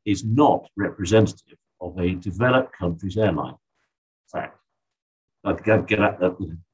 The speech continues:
I'll put that out there right now. But that's a question of choice. If you want to fly from here to, um, America, France, Europe, holiday, the Far East, Cathay, all these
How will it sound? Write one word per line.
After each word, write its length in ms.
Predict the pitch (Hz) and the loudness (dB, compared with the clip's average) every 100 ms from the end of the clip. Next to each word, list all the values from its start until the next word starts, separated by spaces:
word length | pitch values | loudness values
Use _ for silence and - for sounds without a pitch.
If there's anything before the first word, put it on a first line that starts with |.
| _ _ | _ _
I'll 80 | 90 | -10
put 160 | - - | -6 0
that 80 | 95 | 2
out 100 | 92 | 2
there 100 | 90 | 2
right 220 | 98 - | 4 2
now. 140 | - - _ _ _ _ _ _ _ _ _ _ | -2 -14 _ _ _ _ _ _ _ _ _ _
But 80 | 147 | 6
that's 200 | 180 175 | 6 4
a 40 | |
question 220 | 165 - 160 | 2 4 4
of 60 | |
choice. 280 | 196 - - _ _ _ _ _ | 2 0 -2 _ _ _ _ _
If 140 | - | -4
you 80 | 139 | 4
want 140 | 180 160 | 4 4
to 60 | |
fly 220 | 156 135 | 4 4
from 180 | 123 113 | 4 0
here 260 | 98 135 117 - | 2 4 4 2
to, 340 | 110 104 104 | 4 6 6
um, 260 | 101 92 87 _ _ _ _ _ | 6 4 -2 _ _ _ _ _
America, 500 | 104 98 110 110 107 | 0 4 4 4 2
France, 400 | 104 98 98 98 90 | 4 2 2 2 2
Europe, 300 | 98 110 - - | 6 6 4 2
holiday, 400 | 107 104 101 - _ 85 | 4 4 2 0 _ -20
the 100 | 82 | -4
Far 240 | 117 117 104 | 2 4 6
East, 200 | 104 - _ _ _ _ _ _ _ _ _ - | 4 0 _ _ _ _ _ _ _ _ _ -12
Cathay, 460 | - - - 113 107 - - | -8 -2 2 4 2 -2 2
all 180 | 165 180 | 6 8
these 200 | 131 | 8